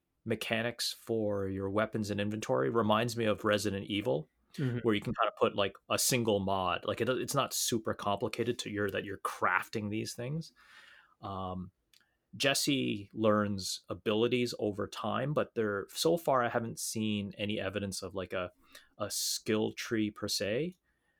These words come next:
Speaker 1: Um, you can add some perks to yourself, but it's, again, you only have so many slots.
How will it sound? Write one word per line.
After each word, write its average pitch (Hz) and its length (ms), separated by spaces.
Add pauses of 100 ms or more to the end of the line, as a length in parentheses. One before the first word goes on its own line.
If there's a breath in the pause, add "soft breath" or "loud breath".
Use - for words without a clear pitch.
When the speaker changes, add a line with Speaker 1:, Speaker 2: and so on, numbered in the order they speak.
Speaker 1:
Um, 92 580 (580)
you 135 180
can 113 340
add 104 360
some 95 340
perks - 540
to 151 100
yourself, 151 480
but 107 140
it's, 92 160
again, 95 320
you 104 160
only 101 160
have 98 200
so 95 220
many 92 160
slots. 98 720